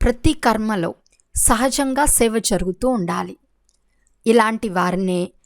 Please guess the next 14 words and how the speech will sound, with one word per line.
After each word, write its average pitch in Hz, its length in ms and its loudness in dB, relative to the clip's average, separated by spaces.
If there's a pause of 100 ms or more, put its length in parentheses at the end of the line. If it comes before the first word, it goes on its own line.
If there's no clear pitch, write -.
(160)
నాలుగు 226 420 2
సబ్జెక్టుల్లో 233 1000 -2 (340)
అనుభవీ 240 560 4
స్వరూపులని 196 840 -2
అంటారు. 175 420 -4 (800)
కనుక 196 400 2 (460)
ఎంతవరకు 254 840 2
అనుభవీలుగా 220 640 0
అయ్యాము 185 600 0 (260)
అని 233 400 -2 (320)
అందరూ 247 360 0
స్వయాన్ని 208 680 0 (260)
చెక్ 285 260 -4
చేసుకోండి. 180 580 -2